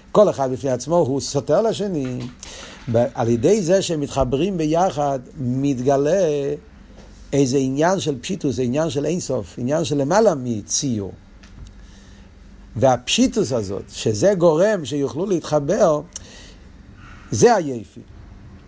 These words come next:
היפי מגיע שעל ידי איסקללוס הגוונים מתגלה איזה עניין של פשיטוס, של למעלה מציור,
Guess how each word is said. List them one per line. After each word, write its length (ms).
היפי 420
מגיע 560
שעל 220
ידי 120
איסקללוס 640
הגוונים 580
מתגלה 340
איזה 220
עניין 300
של 160
פשיטוס, 380
של 140
למעלה 360
מציור, 480